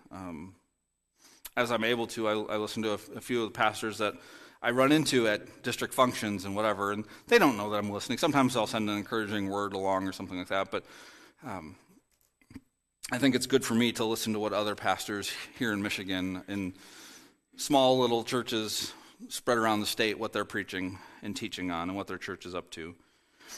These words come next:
And as much as I find these sermons helpful,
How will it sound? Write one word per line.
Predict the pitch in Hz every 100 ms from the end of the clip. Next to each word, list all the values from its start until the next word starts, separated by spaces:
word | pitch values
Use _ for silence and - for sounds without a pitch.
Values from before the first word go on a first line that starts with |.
| -
And | 226
as | 220
much | 226 254
as | 254
I | 233
find | 220 220 220
these | 208 -
sermons | - - 196 185 156
helpful, | 196 190 - 180 202 214